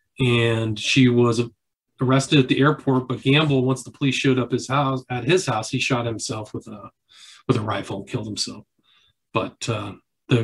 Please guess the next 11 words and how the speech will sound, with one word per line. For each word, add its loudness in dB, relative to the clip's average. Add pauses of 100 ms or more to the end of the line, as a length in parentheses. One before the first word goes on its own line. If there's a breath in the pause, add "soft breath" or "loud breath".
the 6
judge 4
in 6
that 2
case 0
said, 2
"Hey, 0
you -6
know, -4 (100)
you 6
are, 0